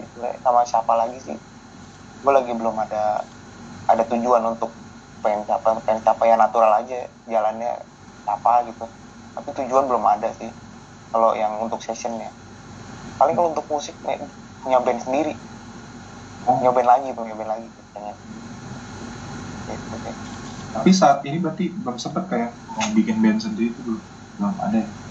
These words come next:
Speaker 2: Kayak
Speaker 1: Belum, belum.
Speaker 2: Hmm.
Speaker 1: Soalnya nyari orang tuh susah loh.
Speaker 2: Iya.
Speaker 1: Bukan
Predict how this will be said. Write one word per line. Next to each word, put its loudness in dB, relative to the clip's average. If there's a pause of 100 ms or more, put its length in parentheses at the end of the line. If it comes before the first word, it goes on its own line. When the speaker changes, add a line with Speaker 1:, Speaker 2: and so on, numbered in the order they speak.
(100)
Speaker 2:
Kayak 2 (480)
Speaker 1:
Belum, 0 (240)
belum. 6
Speaker 2:
Hmm. -10
Speaker 1:
Soalnya 4
nyari 0
orang 2
tuh -4
susah -8
loh. -6 (1600)
Speaker 2:
Iya. -6
Speaker 1:
Bukan 4